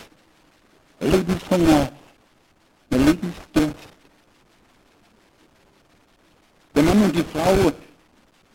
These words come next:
die nach oben wollen, wir schlucken das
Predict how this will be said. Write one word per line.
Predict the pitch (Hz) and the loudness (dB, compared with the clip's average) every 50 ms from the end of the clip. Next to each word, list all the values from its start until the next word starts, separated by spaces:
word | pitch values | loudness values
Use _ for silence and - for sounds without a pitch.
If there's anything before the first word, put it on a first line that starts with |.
| _ _ _ _ _ _ _ _ _ - | _ _ _ _ _ _ _ _ _ 0
die | 160 | 0
nach | 175 175 | 0 2
oben | 170 196 208 226 208 208 190 165 | 2 2 2 2 2 2 0 0
wollen, | 185 196 190 185 185 185 175 160 135 - - - _ _ _ _ _ _ _ _ _ | 0 -2 0 0 0 0 0 0 0 -2 -6 -16 _ _ _ _ _ _ _ _ _
wir | - 139 | -4 -4
schlucken | - - - 208 226 - - 180 165 | -4 -2 -2 -2 -2 -2 -4 -4 -4
das | 175 | -4